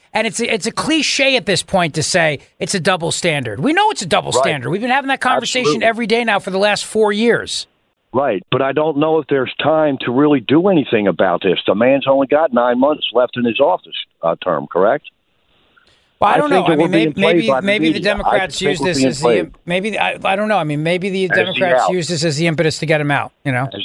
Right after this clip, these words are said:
Speaker 2: the out, right.
Speaker 1: Yeah.
Speaker 2: It's good talking to you,
Speaker 1: Uh,
Speaker 2: though, Rich. I really appreciate it, man.
Speaker 1: Well, thank you, Robert. I appreciate it, pal. You have a great night. Drive safe, all right?
Speaker 2: You too, buddy.
Speaker 1: Appreciate it. Now, look, I'm gonna just, I'm gonna get this on the record. I know it's a double standard.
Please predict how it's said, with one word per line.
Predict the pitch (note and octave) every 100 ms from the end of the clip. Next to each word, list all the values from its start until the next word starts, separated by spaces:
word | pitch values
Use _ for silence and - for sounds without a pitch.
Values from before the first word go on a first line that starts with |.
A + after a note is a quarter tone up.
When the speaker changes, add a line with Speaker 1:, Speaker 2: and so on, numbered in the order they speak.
| -
Speaker 2:
the | G#2+
out, | G2+ D#2+
right. | G2 G#2+ F#2+
Speaker 1:
Yeah. | F#2 B2 - _ _
Speaker 2:
It's | - -
good | F#3 G3
talking | D#3 E3 -
to | F#3
you, | G#2+
Speaker 1:
Uh, |
Speaker 2:
though, | F#2 E2+
Rich. | E2+ F2+ -
I |
really | G#2+ C3 B2+
appreciate | G2+ A#2 - E2+
it, | D2+
man. | D2+ D2+ -
Speaker 1:
Well, | A#3+
thank | A#3 D4+ D4+
you, | D4+
Robert. | E3+ A#2 A2 C#3+
I |
appreciate | E3+ G3+ D#3 C#3+
it, | A#2
pal. | C#3 B2
You | C3+
have | F3
a | D#3+
great | D#3 E3
night. | D#3+ D3+
Drive | C3 D#3+ D#3
safe, | F3+ C#3 -
all | C3+
right? | D3 F#3 _ _ _ _ _ _ _ -
Speaker 2:
You | A#2+ C#3+
too, | - G2+
buddy. | G2 F2
Speaker 1:
Appreciate | D3 - B2+
it. | B2 - _ -
Now, | C#4+
look, | C4+ -
I'm | G#3+
gonna | C4+
just, | A#3 A#3+
I'm | -
gonna | A#3
get | A#3+
this | A#3+ G#3+
on | A#3
the |
record. | F#3+ D3 - _ _ _ _ _ _ _ _ _ _ -
I | G#3+
know | A3+ B3
it's | A#3+
a | G3
double | F3 C#3
standard. | B2 C#3+ G#2 F2+